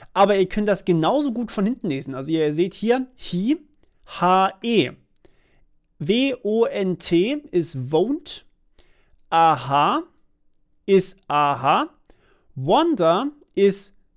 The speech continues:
W A N D E und das R zählt für beide Richtungen, ja. Das heißt, ihr könnt's im Endeffekt nach vorne und nach hinten lesen, wie ihr wollt. Das ist ähnlich wie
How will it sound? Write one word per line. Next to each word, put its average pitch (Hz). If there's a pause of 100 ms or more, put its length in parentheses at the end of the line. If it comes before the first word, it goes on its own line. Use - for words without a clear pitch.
(120)
W 208 (200)
A 185 (160)
N 180
D 156
E 165
und 175
das 175 (100)
R 240 (200)
zählt 202
für 190
beide 156
Richtungen, 127
ja. 185 (260)
Das 190
heißt, 262
ihr 196
könnt's 208
im 185
Endeffekt 175
nach 160
vorne 254
und 220
nach 180
hinten 185
lesen, 147
wie 175
ihr 156
wollt. 151
Das 160
ist 269
ähnlich 214
wie 185